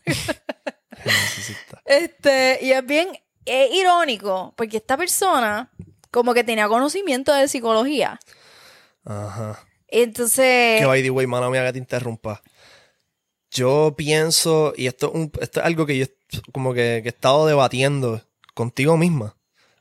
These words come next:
Speaker 2: de hace mucho tiempo, y es que los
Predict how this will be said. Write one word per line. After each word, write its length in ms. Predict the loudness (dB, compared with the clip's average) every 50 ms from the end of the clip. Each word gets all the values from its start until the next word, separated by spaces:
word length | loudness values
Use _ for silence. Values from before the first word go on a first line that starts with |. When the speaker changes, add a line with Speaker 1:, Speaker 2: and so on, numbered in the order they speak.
| _ _
Speaker 2:
de 180 | -4 -2 -2
hace 160 | 0 2 0 0
mucho 240 | 0 0 0 -2 -2
tiempo, 500 | 0 0 0 0 0 -4 -6 -6 -8 _ _ _ _ _ _ _
y 160 | -6 -4 -4
es 100 | -4 -6 _ _
que 240 | 0 2 2 2 2
los 340 | 0 -2 -2 -2 -2 -2